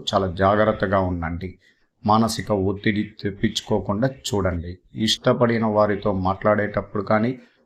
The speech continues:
వాళ్ళ స్వభావాల గురించి కానీ వ్యక్తపరచకుండా చాలా జాగ్రత్తగా ఉండండి.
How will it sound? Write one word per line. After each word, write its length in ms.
వాళ్ళ 280
స్వభావాల 720
గురించి 380
కానీ 320
వ్యక్తపరచకుండా 1040
చాలా 240
జాగ్రత్తగా 580
ఉండండి. 380